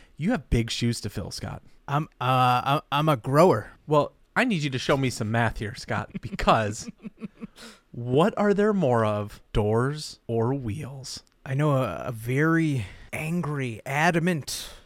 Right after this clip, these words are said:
Speaker 2: almost incredulent gentleman who would say there are more doors than there are wheels.
Speaker 1: I think there is a bit of math to stand on there. But there's, there's another part of the internet that would say, "How fucking dare you? Not only are you wrong, you're incompetent."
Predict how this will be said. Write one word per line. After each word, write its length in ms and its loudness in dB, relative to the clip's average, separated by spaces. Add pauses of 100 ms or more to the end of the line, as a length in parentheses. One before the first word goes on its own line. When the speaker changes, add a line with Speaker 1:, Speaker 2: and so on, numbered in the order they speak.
Speaker 2:
almost 400 -2
incredulent 560 -2
gentleman 420 -2
who 120 0
would 160 0
say 220 -4
there 180 0
are 140 2
more 200 4
doors 600 0 (100)
than 160 -8
there 180 0
are 140 0
wheels. 500 -8 (160)
Speaker 1:
I 160 0
think 320 0
there 260 6
is 220 2
a 60 6
bit 420 0
of 460 2
math 600 0
to 100 6
stand 440 2
on 140 4
there. 320 -8
But 100 -2
there's, 260 4
there's 280 0
another 320 8
part 220 8
of 60 2
the 120 2
internet 300 -2
that 120 0
would 140 -4
say, 300 0 (280)
"How 120 -6
fucking 500 -6
dare 180 -2
you? 260 -8 (200)
Not 140 4
only 260 4
are 100 4
you 200 0
wrong, 520 0 (120)
you're 180 -2
incompetent." 840 -6